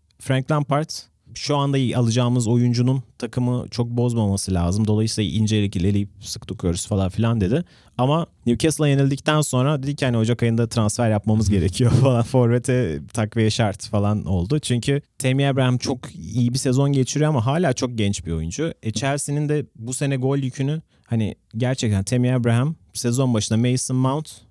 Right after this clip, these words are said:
Speaker 1: ve son haftalarda Willian dışında da çeken oyuncu kalmadı. Dolayısıyla bir yerde o golleri bulmaları gerekiyor. Ama yani Chelsea'nin şu anki hali ve Frank Lampard projesi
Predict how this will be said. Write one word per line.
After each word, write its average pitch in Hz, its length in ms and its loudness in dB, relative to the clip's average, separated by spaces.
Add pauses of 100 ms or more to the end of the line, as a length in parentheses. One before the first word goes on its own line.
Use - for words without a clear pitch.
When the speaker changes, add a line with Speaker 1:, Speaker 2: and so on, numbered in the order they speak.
(100)
Speaker 1:
ve 123 80 -2
son 143 160 0
haftalarda 113 560 -2
Willian 123 400 0
dışında 123 280 -4
da 135 60 -2
çeken 123 380 -2
oyuncu 117 440 -2
kalmadı. 95 500 -4 (440)
Dolayısıyla 117 380 0
bir 127 60 0
yerde 120 300 2
o 117 160 2
golleri 110 340 4
bulmaları 113 440 4
gerekiyor. 110 480 -2 (540)
Ama 175 340 0 (520)
yani 110 460 2 (140)
Chelsea'nin 127 840 0
şu 135 240 0
anki 139 340 0
hali 110 440 2
ve 117 320 0 (200)
Frank 113 340 -2
Lampard 120 360 0 (120)
projesi 107 560 -2